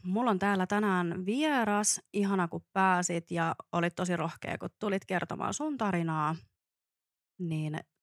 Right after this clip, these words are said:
tota, tänään meillä aiheena peliriippuvuus, tai itse asiassa hänelle on selvinnyt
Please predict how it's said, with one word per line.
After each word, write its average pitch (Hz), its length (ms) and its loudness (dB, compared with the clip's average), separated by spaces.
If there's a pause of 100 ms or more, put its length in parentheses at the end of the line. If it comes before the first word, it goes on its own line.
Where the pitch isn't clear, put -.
(100)
tota, 165 160 -4
tänään 190 320 2
meillä 165 220 2
aiheena 165 720 0 (120)
peliriippuvuus, 196 1160 -2 (200)
tai 175 200 -2
itse 180 260 -2
asiassa 165 520 0 (280)
hänelle 175 380 0
on 170 140 -2
selvinnyt 165 460 -2